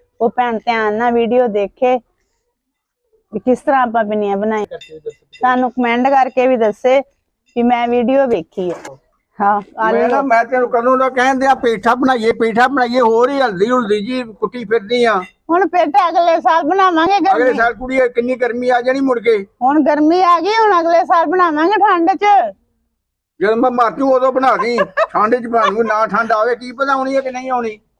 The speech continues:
Speaker 1: ਨਹੀਂ, ਹੁਣ ਫਿਰ ਜੇ ਜੀਂਦੇ ਰਵਾਂਗੇ ਤੇ ਅਗਲੇ ਸਾਲ ਨੂੰ ਬਣਾਵਾਂਗੇ।
Speaker 2: ਆਹ, ਹੁਣ ਦੇ ਸਾਲ ਨੂੰ ਬਣਾਵਾਂਗੇ। ਕਰਨੀ ਤਾਂ ਆਪਦੀਆਂ ਮਰਜ਼ੀਆਂ ਹੋਣੀਆਂ ਤੂੰ। ਮੈਨੂੰ ਥੋੜ੍ਹਾ ਕਿਸੇ ਦੀ ਕਰਨਾ।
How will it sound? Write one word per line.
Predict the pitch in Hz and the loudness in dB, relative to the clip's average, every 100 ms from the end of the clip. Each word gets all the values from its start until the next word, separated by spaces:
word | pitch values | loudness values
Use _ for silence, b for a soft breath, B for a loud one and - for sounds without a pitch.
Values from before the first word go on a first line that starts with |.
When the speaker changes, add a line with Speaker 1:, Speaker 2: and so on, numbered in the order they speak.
| _ | _
Speaker 1:
ਨਹੀਂ, | 294 247 339 392 | -2 -2 0 2
ਹੁਣ | 339 | 2
ਫਿਰ | 320 277 | 0 0
ਜੇ | 247 302 | 2 0
ਜੀਂਦੇ | 247 285 277 311 | 2 2 2 2
ਰਵਾਂਗੇ | 311 349 359 370 | 0 0 0 0
ਤੇ | 349 | 0
ਅਗਲੇ | 370 285 285 | 0 0 0
ਸਾਲ | 285 262 | 2 0
ਨੂੰ | 277 | -2
ਬਣਾਵਾਂਗੇ। | 277 262 175 208 262 233 - _ _ _ _ _ _ _ _ _ | -2 -2 -2 -4 -4 -6 -8 _ _ _ _ _ _ _ _ _
Speaker 2:
ਆਹ, | 107 104 95 | -14 -12 -12
ਹੁਣ | 92 110 113 | -12 -10 -8
ਦੇ | 117 | -6
ਸਾਲ | 110 120 117 | -2 -2 -2
ਨੂੰ | 123 | -4
ਬਣਾਵਾਂਗੇ। | 143 123 127 139 135 - _ _ - | -4 -4 -4 -6 -8 -12 _ _ -6
ਕਰਨੀ | 233 214 269 262 | -4 -2 0 0
ਤਾਂ | 240 | 0
ਆਪਦੀਆਂ | 214 240 | -2 -2
ਮਰਜ਼ੀਆਂ | 247 214 208 240 | -2 -2 -2 -2
ਹੋਣੀਆਂ | 269 233 220 226 | -2 -2 -2 -2
ਤੂੰ। | 208 | -2
ਮੈਨੂੰ | 196 175 - - - - - - - - - - - | -4 -2 -4 -6 -8 -20 -18 -16 -12 -14 -8 -8 0
ਥੋੜ੍ਹਾ | 247 285 | 0 2
ਕਿਸੇ | 262 240 | 2 2
ਦੀ | 262 | 0
ਕਰਨਾ। | 247 220 208 | -2 0 -2